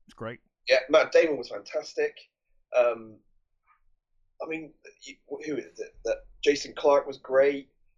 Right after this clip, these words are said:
Speaker 1: Yeah.
Speaker 2: Um, Scott, even Scott Grimes in his very tiny, tiny part was, was, was wonderful.
Speaker 1: Yeah.
Speaker 2: And, um, now I can't remember her name, and she's not on that bit there. Um, the one that was his lover,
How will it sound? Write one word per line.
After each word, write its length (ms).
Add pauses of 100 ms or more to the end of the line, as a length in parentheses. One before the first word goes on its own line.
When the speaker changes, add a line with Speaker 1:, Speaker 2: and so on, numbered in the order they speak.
(200)
Speaker 1:
Yeah. 160
Speaker 2:
Um, 280 (580)
Scott, 420
even 180
Scott 380
Grimes 400
in 80
his 120
very 240
tiny, 360 (280)
tiny 220
part 280
was, 120 (120)
was, 140 (100)
was 180
wonderful. 520 (360)
Speaker 1:
Yeah. 200
Speaker 2:
And, 200 (420)
um, 280 (460)
now 180
I 40
can't 160
remember 220
her 100
name, 180
and 100
she's 180
not 180
on 160
that 140 (180)
bit 200
there. 360 (480)
Um, 160
the 80
one 140
that 80
was 120
his 140
lover, 380